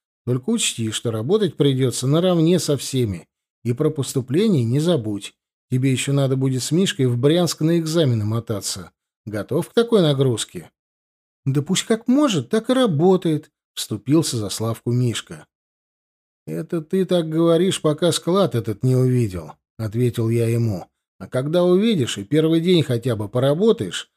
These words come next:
осознаешь масштаб задачи, то посмотрю, как заговоришь.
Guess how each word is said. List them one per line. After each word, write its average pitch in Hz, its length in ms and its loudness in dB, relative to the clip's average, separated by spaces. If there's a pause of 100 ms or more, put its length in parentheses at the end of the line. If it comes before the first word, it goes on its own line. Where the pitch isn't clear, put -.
(200)
осознаешь 156 640 -2
масштаб 151 420 -2
задачи, 151 480 0
то 143 140 -4
посмотрю, 165 680 0
как 135 240 -4
заговоришь. 139 840 0